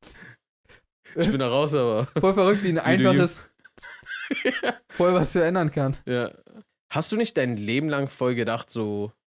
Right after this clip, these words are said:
Speaker 2: du bist besonders? Also so, du denkst und machst Sachen, die nur du denkst und machst und irgendwie so.
Speaker 1: Ich glaube, ich weiß, was du meinst. Also, ich hatte sogar richtig lange das Gefühl, ich bin voll unbesonders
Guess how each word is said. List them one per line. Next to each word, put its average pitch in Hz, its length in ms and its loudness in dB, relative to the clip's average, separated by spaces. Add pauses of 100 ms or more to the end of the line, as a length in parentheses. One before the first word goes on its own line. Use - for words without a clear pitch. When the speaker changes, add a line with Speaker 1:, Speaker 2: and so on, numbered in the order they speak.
(440)
Speaker 2:
du 104 60 -14
bist 104 160 -8
besonders? 110 500 -4 (280)
Also 147 220 2
so, 147 500 0 (580)
du 143 120 -2
denkst 151 600 -2
und 131 180 0
machst 139 300 -2
Sachen, 123 560 -4
die 107 200 -4
nur 107 360 -2
du 104 280 -8
denkst 107 480 -6
und 110 200 -8
machst 113 380 -8
und 104 320 -8
irgendwie 107 400 -6
so. 104 380 -6 (500)
Speaker 1:
Ich 143 280 -8
glaube, 170 280 2
ich 131 220 -6
weiß, 131 300 0
was 165 140 -8
du 143 60 -10
meinst. 131 600 -6
Also, 135 400 -2
ich 143 260 0
hatte 165 180 0
sogar 139 280 -2
richtig 143 160 -4
lange 135 240 -2
das 123 120 -6
Gefühl, - 200 -6
ich 123 100 -6
bin 120 80 -8
voll 123 240 -4
unbesonders 185 800 -4